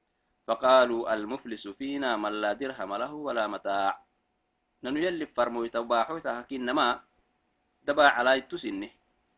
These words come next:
Dorrale yalle sinni hen hiyannumu hiyye. فقال: "إن المفلس من أمتي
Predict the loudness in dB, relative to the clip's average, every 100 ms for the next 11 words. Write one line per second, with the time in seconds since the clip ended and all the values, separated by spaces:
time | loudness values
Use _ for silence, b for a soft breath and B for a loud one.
0 | _ _ _ _ -2 0 2 2 0 0
1 | -6 -10 -10 -14 -12 -12 -12 -14 -16 -20
2 | -20 _ _ _ _ _ _ -8 0 0
3 | 0 -4 -6 -8 -8 -10 -8 -6 -6 -4
4 | -4 -4 -6